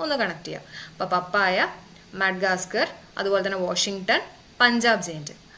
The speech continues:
അടുത്ത് നമുക്ക് ഗോതമ്പ് നോക്കാം. ഗോതമ്പിന്റെ സങ്കരയിനം ചോദിക്കുകയാണെങ്കിൽ സൊണാലിക, കല്യാൺ സോന, ഗിരിജ, അർജൻ,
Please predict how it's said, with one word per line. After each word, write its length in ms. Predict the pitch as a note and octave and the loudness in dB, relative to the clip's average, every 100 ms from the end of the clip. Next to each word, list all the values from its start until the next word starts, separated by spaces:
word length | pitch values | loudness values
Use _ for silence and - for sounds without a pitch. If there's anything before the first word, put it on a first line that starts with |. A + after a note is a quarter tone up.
| - | 4
അടുത്ത് 200 | C#4+ D#4+ | 6 6
നമുക്ക് 240 | E4+ C4+ C4+ | 4 4 2
ഗോതമ്പ് 560 | A#3+ A3 G3+ G#3 A3+ | 6 6 6 4 0
നോക്കാം. 400 | G#3+ F3 G3 E4 - - - B3+ | 0 -2 -4 -4 -8 -20 -8 8
ഗോതമ്പിന്റെ 520 | C4+ C#4 D4+ D#4 E4+ | 8 10 8 6 4
സങ്കരയിനം 540 | D#4+ B3+ A#3+ A#3 B3 | 4 4 4 2 2
ചോദിക്കുകയാണെങ്കിൽ 680 | A#3 G3 G3+ F#3 E3+ F3 E4 | 2 0 -2 -4 -4 -2 -2
സൊണാലിക, 720 | - A3+ G3+ G3 F3+ E3+ D#3+ B3 - - A#3 | 0 0 2 2 0 -2 -2 -2 -4 -4 0
കല്യാൺ 500 | A3+ A3+ A#3+ C4 B3 | 2 2 2 2 0
സോന, 440 | G3+ E3 D#3+ D4 B3 F#3 | -4 -4 -6 -10 -12 -8
ഗിരിജ, 340 | G#3 F#3 E3+ G3 E4+ - - - - | -6 -6 -2 0 0 -4 -18 2 6
അർജൻ, 480 | B3 A#3+ A#3 D4 | 8 6 2 2